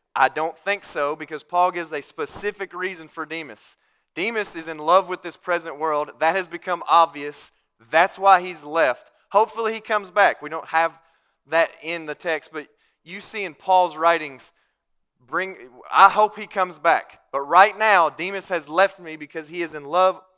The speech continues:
with the present world. Now look at who Paul wants Timothy to bring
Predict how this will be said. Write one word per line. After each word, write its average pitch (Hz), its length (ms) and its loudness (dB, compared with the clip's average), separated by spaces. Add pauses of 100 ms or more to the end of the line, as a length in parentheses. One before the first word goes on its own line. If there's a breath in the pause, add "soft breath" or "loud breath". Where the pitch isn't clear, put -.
with 160 300 -8
the 147 100 -12
present 165 480 -8
world. 143 380 -8 (800)
Now 120 120 -12
look 160 280 -12 (460 soft breath)
at 127 120 -10
who 139 120 -16
Paul 147 320 -6
wants 131 300 -16
Timothy 143 420 -18
to 110 160 -20
bring 104 360 -20